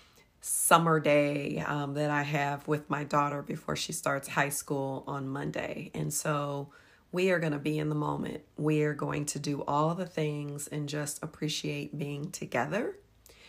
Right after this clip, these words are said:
And those are the, the, the moments, um, that count. But also think about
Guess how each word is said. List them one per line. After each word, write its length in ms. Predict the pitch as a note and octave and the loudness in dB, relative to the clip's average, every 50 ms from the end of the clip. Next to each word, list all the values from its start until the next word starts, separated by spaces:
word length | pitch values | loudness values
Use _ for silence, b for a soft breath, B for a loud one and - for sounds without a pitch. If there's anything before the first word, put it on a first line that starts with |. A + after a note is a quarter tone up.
| B B B B B B B B | B B B B B B B B
And 180 | G3+ G#3 G3+ | -2 0 2
those 300 | G3 A3 A3+ C4+ D4 D4 F#4+ | 4 6 6 4 4 2 0
are 80 | G4 | 0
the, 280 | F#4 D#4 B3 G3 F#3 - - _ _ _ - | 0 0 0 0 -2 -4 -8 _ _ _ -6
the, 280 | - F3+ F3 E3 E3 D#3+ - | 0 2 4 4 2 2 2
the 80 | E3 | 2
moments, 880 | D3+ D#3 D#3 D3+ D#3 D#3+ E3 E3+ F3 E3+ E3+ E3+ F3+ - - - - - - - | 2 2 4 4 4 4 4 4 2 0 0 0 -2 -2 -2 -2 -2 -6 -6 -6
um, 320 | D#3+ D#3 D3+ D3 D3 D3+ F3 | -4 -2 -2 -2 -4 -2 0
that 220 | D#3+ D#3 - - | 0 0 0 -2
count. 640 | - - - D#3+ C#3+ E3 A3 D#4+ - - - - - - b b b b b b b b b b b b b _ _ | -6 -2 2 2 4 4 2 0 -4 -8 -10 -12 -12 -16 b b b b b b b b b b b b b _ _
But 140 | - G3 G3 | 0 4 4
also 320 | G3+ A#3 D4 C#4 - F4+ | 4 4 4 2 0 0
think 300 | - - D4 C4+ A#3 G3+ | 0 0 0 0 0 0
about 640 | F3+ E3 F3 E3+ E3+ E3 D#3+ D#3+ D#3+ D#3 - - | -2 0 0 0 2 2 2 2 2 0 -2 -6